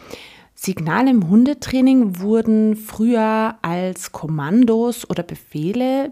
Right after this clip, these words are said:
betitelt. Aber wenn ich dir jetzt gleich erzähle, was ein Signal denn tatsächlich ist,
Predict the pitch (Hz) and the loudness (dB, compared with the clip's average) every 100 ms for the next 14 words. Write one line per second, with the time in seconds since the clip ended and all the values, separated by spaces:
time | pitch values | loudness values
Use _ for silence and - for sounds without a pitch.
0 | - 247 - 262 277 277 - - - - | -6 -8 -4 -4 -2 -6 -8 -20 -20 -20
1 | - - _ - 185 196 202 185 185 190 | -20 -20 _ -8 -4 -2 0 2 2 4
2 | 214 226 214 202 - 190 - 180 - 202 | 2 2 0 -2 -4 -6 -6 -10 -4 -2
3 | 196 160 160 - 196 185 170 170 165 180 | -2 -2 -6 -4 -4 -4 -6 -4 -2 -4
4 | 175 170 - 170 - 165 - 269 254 277 | -4 -8 -10 -12 -12 -14 -4 0 0 -4
5 | - | -12